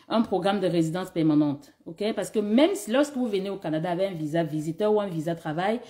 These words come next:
la finalité, c'est la résidence permanente. La finalité. Et pour, euh, et pour être éligible à une résidence permanente,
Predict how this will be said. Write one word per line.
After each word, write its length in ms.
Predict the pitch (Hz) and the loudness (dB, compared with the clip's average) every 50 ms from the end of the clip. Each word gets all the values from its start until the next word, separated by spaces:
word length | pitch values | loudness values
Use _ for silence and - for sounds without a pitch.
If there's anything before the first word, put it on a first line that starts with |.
| - - - - - _ | -18 -20 -20 -20 -8 _
la 200 | 165 185 220 240 | 4 6 6 6
finalité, 520 | 240 - 254 233 247 240 240 226 - 294 | 6 2 2 2 4 2 2 4 4 2
c'est 140 | - - 208 | 4 4 0
la 100 | 180 180 | 0 2
résidence 460 | 175 180 170 165 160 190 196 190 202 | 0 0 -2 -2 -4 -4 -6 -6 -8
permanente. 480 | 175 - 165 147 147 139 139 131 127 135 | -6 -4 -2 0 0 0 -2 -4 -6 -8
La 140 | 143 156 170 | -10 -10 -10
finalité. 580 | - - 170 165 160 156 151 156 165 139 - - _ - - - - _ | -8 -4 0 0 0 0 0 0 -2 -2 -2 -8 _ -20 -20 -20 -16 _
Et 140 | - 170 170 | 2 2 2
pour, 480 | 165 165 233 262 277 277 277 269 220 190 | 2 2 4 6 6 6 6 6 4 4
euh, 440 | 175 175 170 170 175 175 170 170 175 175 _ _ _ - _ - | 4 4 2 2 0 -2 -2 -4 -6 -8 _ _ _ -20 _ -4
et 120 | 185 190 | -4 -2
pour 580 | - 220 254 277 277 277 247 - - - - _ _ _ _ _ _ _ _ _ _ _ _ _ _ _ _ - | -2 0 2 4 4 4 4 2 -4 -12 -20 _ _ _ _ _ _ _ _ _ _ _ _ _ _ _ _ -2
être 260 | 233 240 240 240 - | -2 -2 0 2 2
éligible 400 | 233 202 185 180 175 196 202 220 | 2 2 2 -2 -6 -4 -2 0
à 100 | 202 202 | 0 0
une 60 | 196 | 0
résidence 380 | - 175 170 160 175 185 180 - | -2 -4 -4 -4 -6 -8 -8 -8
permanente, 540 | 175 - 165 156 151 156 165 175 185 196 | -6 -4 -2 -2 0 0 0 -2 -2 -6